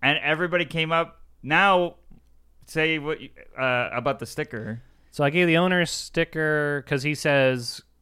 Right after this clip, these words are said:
Speaker 2: "Oh, Steven mentioned the podcast. I gotta check it out." I'm like, "Well, here's a sticker." Uh, this other person comes up who says she's gonna listen.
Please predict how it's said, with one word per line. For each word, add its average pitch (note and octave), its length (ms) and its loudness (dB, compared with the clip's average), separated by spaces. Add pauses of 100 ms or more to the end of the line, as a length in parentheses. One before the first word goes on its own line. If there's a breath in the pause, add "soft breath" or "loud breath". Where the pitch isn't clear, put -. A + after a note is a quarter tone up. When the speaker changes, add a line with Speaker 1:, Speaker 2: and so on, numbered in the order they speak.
Speaker 2:
"Oh, D3+ 280 4
Steven D3+ 280 -2
mentioned D3 240 -2
the A#2+ 40 0
podcast. B2+ 380 0
I A#2 60 -2
gotta A#2 160 0
check - 240 -6
it A2+ 60 0
out." B2 260 0
I'm G2+ 80 -2
like, G#2 160 -2
"Well, G#2+ 100 -2
here's D#3 220 0
a D3+ 60 -6
sticker." C3+ 580 -2 (800)
Uh, B2 280 0
this A#2+ 200 -2
other D3+ 360 4 (240)
person C#3 360 0
comes C3 180 0
up B2+ 160 2
who B2+ 80 -2
says B2 220 2
she's - 120 -10
gonna A#2 200 0
listen. A2+ 480 -2